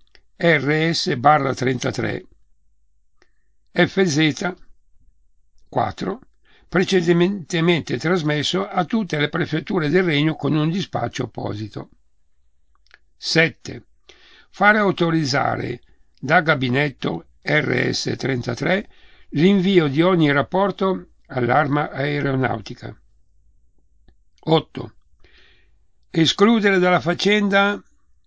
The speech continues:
ogni altro ente, compresa la Pontificia Università. Nove. Imputare tutte le spese eventualmente sostenute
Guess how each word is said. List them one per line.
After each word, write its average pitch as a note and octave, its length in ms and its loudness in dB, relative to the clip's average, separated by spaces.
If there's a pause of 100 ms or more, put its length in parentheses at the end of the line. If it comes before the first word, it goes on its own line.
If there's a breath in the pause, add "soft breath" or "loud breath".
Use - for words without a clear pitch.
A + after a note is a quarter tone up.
(400)
ogni F#3+ 280 4
altro F#3+ 340 2
ente, C#3+ 440 0 (100)
compresa F#3+ 960 -2
la A#2+ 160 -6
Pontificia C#3+ 680 -4
Università. C#3 760 -6 (1080)
Nove. C#3+ 460 -2 (640 soft breath)
Imputare F3 800 2
tutte G#3 340 -2
le D#3 100 2
spese F#3+ 500 0
eventualmente D#3 840 0
sostenute F#3 880 -2